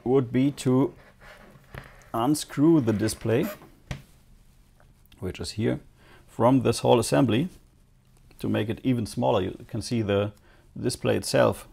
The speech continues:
is just this, and there's a lot of frame. And I will put this in a new frame and put this frame inside of this suitcase computer.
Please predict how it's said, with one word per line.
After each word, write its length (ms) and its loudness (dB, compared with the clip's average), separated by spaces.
is 120 -20
just 440 -6
this, 340 -4
and 100 -12
there's 220 -8
a 60 -10
lot 240 -2
of 100 -4
frame. 420 -4
And 260 -2
I 40 0
will 120 2
put 360 -2
this 240 0
in 180 0
a 40 2
new 220 4
frame 500 -4
and 160 -8
put 220 -2
this 200 -2
frame 480 -2
inside 680 -2
of 160 -6
this 340 -6
suitcase 480 -8
computer. 400 -12